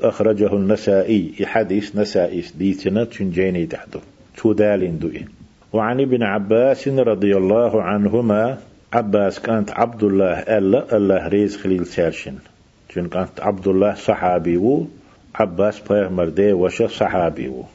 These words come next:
أن النبي صلى الله عليه وسلم وقت لأهل المدينة، Мадинат охланна меттиг билгалина Дал Хулайфа олуш ерг. ولأهل الشام،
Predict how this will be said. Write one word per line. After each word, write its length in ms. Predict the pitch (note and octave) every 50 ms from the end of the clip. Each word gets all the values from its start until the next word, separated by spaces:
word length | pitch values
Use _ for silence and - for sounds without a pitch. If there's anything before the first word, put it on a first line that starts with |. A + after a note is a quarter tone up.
| _ _ - - _ _ -
أن 240 | B2+ C#3 C3+ B2+ B2
النبي 640 | A#2 A2 A2 G#2+ G#2 F#2+ G#2 A#2+ B2+ B2+ B2+ A#2
صلى 400 | - - B2+ B2+ B2 A#2+ A2+ A2
الله 500 | G#2 G2+ G2 G#2 A2 A#2+ A#2+ G#2 A2 G#2+
عليه 400 | F2 F#2+ G2+ G2+ A2+ A#2 A2 G2
وسلم 600 | G2+ G2+ F#2 - - A2+ A#2+ A#2+ A2+ A2+ A2 G#2+
وقت 480 | G2+ A#2+ B2 - - - A#2 A2 - G#2
لأهل 460 | F#2+ F#2+ G#2 A2 C3 A#2+ G2 G2 G#2
المدينة، 840 | G#2+ G2+ G2 G2+ G2+ G2 F#2+ A2 A2+ A2+ G#2+ G#2 F#2+ - - - - - _ - _ _ _ -
Мадинат 480 | G#2 A#2+ B2+ B2 A#2+ A2+ A2 G#2 G2+ -
охланна 720 | - A2+ G2+ F#2 F#2+ F#2+ F#2 F#2 F#2 F#2+ G#2+ B2+ C3+ A#2+ - - - _ _ - - -
меттиг 420 | F#2+ A2 B2 A#2 - - - F#2+
билгалина 720 | F#2 G#2+ A#2 A#2+ A2+ G2+ G2 F#2+ G2 G2 G#2+ C3+ D3 - -
Дал 300 | G2 F#2 A2 A#2 A2+ G2+
Хулайфа 600 | - - A2+ G#2 A2+ A2+ A2 G#2 - - - - -
олуш 420 | - G#2 F#2+ F2+ F2 E2+ - -
ерг. 260 | D2 C#2+ C#2 - - - - _ _ _ _ _ _ _ -
ولأهل 500 | G2 G#2+ G#2+ A#2 - D3 A2+ G#2 A2 A2+
الشام، 520 | G#2 - - - A#2+ A#2 A2+ G#2+ G2 E2+